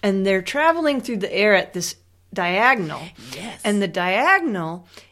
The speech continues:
Speaker 1: shows the path between Keter and Binah if you were stepped into the tree. Again, it's that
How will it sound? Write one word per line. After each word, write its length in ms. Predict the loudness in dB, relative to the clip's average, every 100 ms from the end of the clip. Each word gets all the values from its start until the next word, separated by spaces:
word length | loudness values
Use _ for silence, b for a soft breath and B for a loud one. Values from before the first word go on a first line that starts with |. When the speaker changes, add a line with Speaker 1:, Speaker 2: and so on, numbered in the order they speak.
| b _ -8
Speaker 1:
shows 640 | -4 2 4 4 0 -4
the 100 | -12
path 720 | -14 -10 -2 2 2 0 -6
between 840 | -10 -8 -6 -2 0 0 -2 -6 -10 _ _
Keter 540 | -2 -2 0 2 2 -2
and 180 | -4 -2
Binah 560 | 0 2 4 4 2 -4 _
if 440 | 2 2 0 -14 -12
you 240 | -8 -4
were 160 | -2 -2
stepped 500 | -4 0 0 0 -4
into 240 | -4 -2
the 120 | -2
tree. 460 | -2 2 4 4 0
Again, 320 | 2 4 4
it's 200 | 2 -2
that 380 | 2 2 2 -4